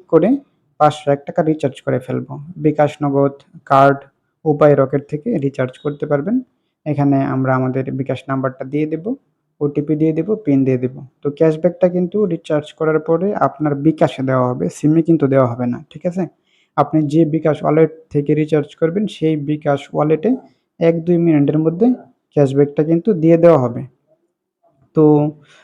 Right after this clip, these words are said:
আহ, এই রিচার্জটা করার আগে আপনারা একটা জিনিস, আহ, চেক করে নেবেন, মাই জিপির প্রোফাইল অপশনে গিয়ে দেখে নেবেন সিমটার বয়স কত, কারণ সিমের বয়স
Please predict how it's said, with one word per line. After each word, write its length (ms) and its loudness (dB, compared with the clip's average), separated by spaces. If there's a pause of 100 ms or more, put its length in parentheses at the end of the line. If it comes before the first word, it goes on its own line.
(240)
আহ, 340 -2 (200)
এই 160 6
রিচার্জটা 480 2
করার 300 6
আগে 320 4
আপনারা 340 2
একটা 180 0
জিনিস, 460 0
আহ, 480 -4
চেক 200 -2
করে 180 0
নেবেন, 340 0
মাই 180 0
জিপির 300 -4
প্রোফাইল 380 0
অপশনে 360 0
গিয়ে 180 0
দেখে 300 0
নেবেন 280 0
সিমটার 600 0
বয়স 380 -2
কত, 220 -18
কারণ 300 -6
সিমের 340 -2
বয়স 260 0